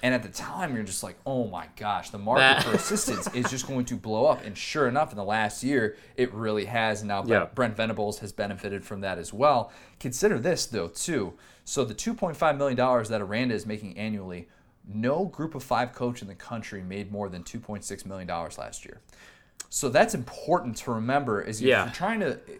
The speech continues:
Speaker 1: 'cause a lot of times what happens with these big time coordinators is they're trying
Speaker 2: They
Speaker 1: to rise up the ladder.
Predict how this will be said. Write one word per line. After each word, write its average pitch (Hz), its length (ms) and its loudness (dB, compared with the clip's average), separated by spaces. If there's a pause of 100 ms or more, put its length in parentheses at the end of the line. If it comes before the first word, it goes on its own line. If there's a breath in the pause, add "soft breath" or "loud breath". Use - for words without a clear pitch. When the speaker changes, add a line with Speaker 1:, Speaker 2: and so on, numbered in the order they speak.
(140)
Speaker 1:
'cause 131 320 -6
a 123 40 -2
lot 165 220 4
of 120 60 -6
times 123 280 -4
what 113 120 -4
happens 120 400 -2
with 113 100 -12
these 104 160 -10
big 104 240 -6
time 98 440 -6 (360 soft breath)
coordinators 110 680 0 (300 soft breath)
is 107 500 0
they're 127 160 0
trying 170 220 4
Speaker 2:
They 135 40 2
Speaker 1:
to 113 60 2
rise 110 280 4
up 107 100 -6
the - 60 -10
ladder. 90 240 -4